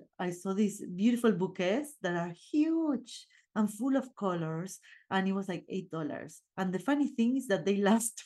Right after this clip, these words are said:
forever. These flowers, <laughs> they, I think they last like two weeks. I don't know what's happening with the genetics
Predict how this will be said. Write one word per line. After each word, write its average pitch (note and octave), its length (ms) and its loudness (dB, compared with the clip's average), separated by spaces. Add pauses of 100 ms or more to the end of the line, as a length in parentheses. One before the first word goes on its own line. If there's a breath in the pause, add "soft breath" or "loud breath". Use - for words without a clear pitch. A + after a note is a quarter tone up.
forever. G3 600 2 (220)
These E4 300 2 (160)
flowers, B3+ 440 0 (340)
<laughs> - 340 -6
they, C#4+ 280 6
I C4 100 4
think F4+ 260 -2
they D#4 120 2
last C4 240 4
like A#3+ 200 0
two C#4+ 140 2
weeks. D4+ 360 0
I G#3+ 100 2
don't G3+ 200 0
know F#3+ 100 0
what's F3+ 200 -4
happening E3+ 380 -4
with E3 160 -2
the F3 100 0
genetics F#3+ 680 0